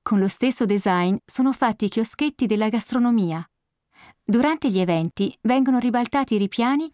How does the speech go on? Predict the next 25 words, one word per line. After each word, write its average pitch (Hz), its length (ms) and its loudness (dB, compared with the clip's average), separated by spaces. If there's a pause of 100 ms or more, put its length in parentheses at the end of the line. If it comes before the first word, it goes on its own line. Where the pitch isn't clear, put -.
e 247 140 -2
si 277 120 -2
trasformano 220 640 0
in 180 140 0
punti 254 380 0
ristoro 214 520 0
per 254 220 -2
gli 247 80 2
ospiti. 170 580 -4 (800)
In 185 160 2
un 190 120 4
giorno 233 360 2
di 180 140 -2
tutto 294 300 -2
esaurito 208 760 0
vengono 269 420 2
venduti 214 520 0
mediamente 226 800 0 (280)
settantamila 240 880 0
bicchieri 185 480 -2
di 214 120 0
birra 202 560 0
e 294 120 0
altre 247 340 0
bevande 175 640 -2